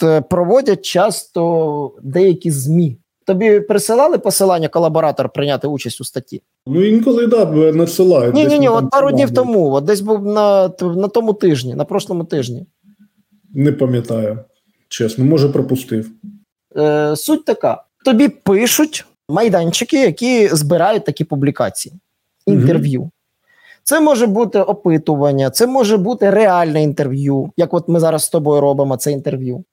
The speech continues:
Speaker 1: Ти там виступаєш як спікер. Тобто фоточка, ім'я, яка компанія і активне посилання
Speaker 2: Мгм.
Speaker 1: на твою компанію.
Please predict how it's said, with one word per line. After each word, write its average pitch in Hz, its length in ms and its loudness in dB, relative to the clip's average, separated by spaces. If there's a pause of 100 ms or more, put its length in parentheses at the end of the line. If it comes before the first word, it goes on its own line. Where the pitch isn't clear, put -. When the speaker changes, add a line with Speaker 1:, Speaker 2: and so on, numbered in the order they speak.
(120)
Speaker 1:
Ти 302 180 2
там 190 240 -2
виступаєш 185 500 0
як 208 140 0
спікер. - 460 -6 (320)
Тобто 170 300 -4 (300)
фоточка, - 500 -4 (440)
ім'я, 170 520 0 (380)
яка 147 280 -2
компанія 285 640 -2
і 202 100 0
активне 185 380 0
посилання 117 600 -6 (220)
Speaker 2:
Мгм. 127 220 2
Speaker 1:
на 180 160 0
твою 139 200 -2
компанію. 120 520 -10